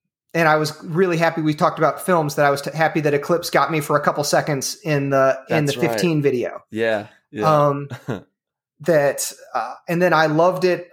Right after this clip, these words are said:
Speaker 1: I guess, a couple years before playing against Marcelo, r-, mind you,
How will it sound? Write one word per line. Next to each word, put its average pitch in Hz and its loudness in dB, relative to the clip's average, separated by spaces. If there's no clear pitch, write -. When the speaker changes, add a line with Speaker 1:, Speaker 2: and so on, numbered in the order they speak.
Speaker 1:
I 156 -2
guess, 165 0
a - -2
couple 180 -2
years 170 0
before 147 0
playing 170 0
against 180 0
Marcelo, 139 2
r-, 160 -8
mind 127 -4
you, 131 -4